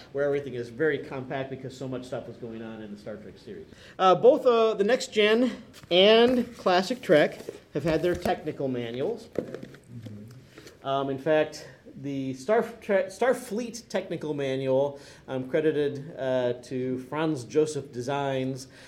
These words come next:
uh, was one of the earliest of the nonfiction books and still is one of the most popular ones. Uh, it originally came out in a plastic bound edition as opposed to this rebound hardback edition.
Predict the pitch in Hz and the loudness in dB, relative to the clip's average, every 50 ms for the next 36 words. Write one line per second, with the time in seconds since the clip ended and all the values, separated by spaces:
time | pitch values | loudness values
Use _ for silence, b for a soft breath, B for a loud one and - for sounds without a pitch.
0 | B B - 123 123 127 123 123 127 131 127 127 131 151 160 147 160 214 262 262 | B B -10 -6 -4 -2 -2 0 2 2 2 0 0 -2 -6 -4 -2 0 0 2
1 | - 127 - - - 147 165 190 208 214 214 220 226 220 220 190 160 156 147 143 | 2 0 -2 -2 -2 -2 0 0 2 2 2 2 0 0 -4 -6 -6 -6 -6 -6
2 | 147 160 175 165 170 175 170 - - 175 160 143 160 170 175 - - 135 131 131 | -6 -6 -6 -6 -8 -8 -10 -10 -10 -10 -6 -4 -2 -2 -4 -4 -8 -12 -12 -12
3 | - - 190 202 196 160 143 160 160 156 151 143 143 143 - - - 143 147 160 | -8 -4 -2 0 0 0 -2 -4 -4 -4 -4 -6 -6 -8 -8 -8 -6 -6 -6 -4
4 | - 185 180 185 185 180 180 180 185 190 196 190 B B B B B B - 143 | -2 -2 0 0 2 2 2 2 0 0 -2 -6 B B B B B B -4 -2
5 | 147 147 147 147 165 175 190 196 185 185 185 160 170 165 160 156 156 151 143 131 | 0 0 2 2 0 0 2 0 0 0 0 -2 0 2 2 2 2 2 0 -2
6 | 120 117 - - - - - 127 117 113 131 - - - - 190 185 190 180 147 | -4 -6 -8 -12 -18 -14 -10 -8 -6 -4 -4 -4 -4 -2 -2 -2 -2 -2 -6 -4
7 | 135 160 160 165 175 175 170 160 165 151 165 170 - - - 160 147 139 135 131 | -2 0 2 2 2 0 0 -2 -2 0 0 0 -2 -2 -6 -6 -6 -6 -8 -8
8 | - 151 143 139 135 - 135 127 131 131 131 - - 123 117 127 143 156 135 147 | -6 -4 -4 -4 -4 -4 -6 -4 -4 -4 -6 -8 -14 -14 -10 -8 -6 -4 -2 -2
9 | 139 135 131 131 127 143 143 143 139 123 147 143 147 147 147 147 151 151 151 165 | 0 0 -2 -4 -4 -4 -4 -4 -2 0 0 0 0 -2 -4 -4 -4 -4 -4 -6
10 | 170 170 | -10 -10